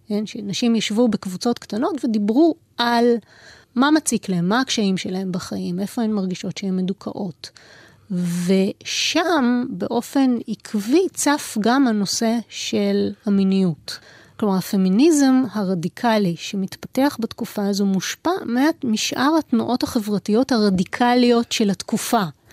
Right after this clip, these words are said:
כן? כלומר, צומח שיח רדיקלי, ונשים מאמצות אותו על מנת לחשוב על מצבן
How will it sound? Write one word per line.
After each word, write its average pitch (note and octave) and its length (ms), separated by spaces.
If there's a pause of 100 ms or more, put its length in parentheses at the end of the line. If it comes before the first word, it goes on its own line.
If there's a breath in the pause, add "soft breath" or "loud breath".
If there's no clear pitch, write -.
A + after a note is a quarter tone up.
(440 loud breath)
כן? A#3+ 200
כלומר, A3 240
צומח D4 680
שיח - 720
רדיקלי, G3 840 (520 loud breath)
ונשים G#3+ 920
מאמצות A#3 640
אותו A#3 280
על F#3+ 120
מנת G3+ 640
לחשוב G#3 720
על G#3 240
מצבן F#3+ 680